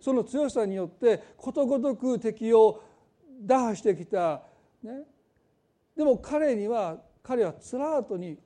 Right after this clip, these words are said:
侵されていたという、彼にも勝てない、克服できない、どうしようもできない問題を彼も抱えていたんだ。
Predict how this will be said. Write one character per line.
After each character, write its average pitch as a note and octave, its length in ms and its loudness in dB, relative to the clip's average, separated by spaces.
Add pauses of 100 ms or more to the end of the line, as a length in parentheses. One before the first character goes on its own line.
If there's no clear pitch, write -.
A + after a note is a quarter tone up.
侵 G3+ 260 -12
さ A#3 100 -14
れ A#3 120 -10
て A#3 120 -12
い A3 60 -14
た B3 200 -10
と F#3+ 220 -12
い F3+ 200 -6
う、 D#3+ 80 -12 (1300)
彼 D#4+ 300 2
に C4 100 6
も G#3 120 2
勝 - 180 -12
て D#4 120 0
な D4+ 200 2
い、 F3+ 160 -2 (1400)
克 C#4+ 360 4
服 D4 160 2
で C#4+ 140 2
き C#4 120 2
な B3+ 220 0
い、 C#3+ 140 -8 (720)
ど D4 400 6
う C#4 60 0
し - 180 -4
よ D#4 140 4
う - 20 4
も B3 480 2 (460)
で A#3+ 100 2
き B3+ 160 2
な B3 160 0
い F3 180 -4 (160)
問 A3+ 300 2
題 G#3 300 2
を A3+ 260 2 (220)
彼 F3+ 240 -6
も A#3 280 -8 (300)
抱 F#3+ 320 -14
え - 20 -10
て F#3 100 -10
い F3 40 -10
た E3+ 140 -14
ん C#3 80 -14
だ。 C3+ 100 -18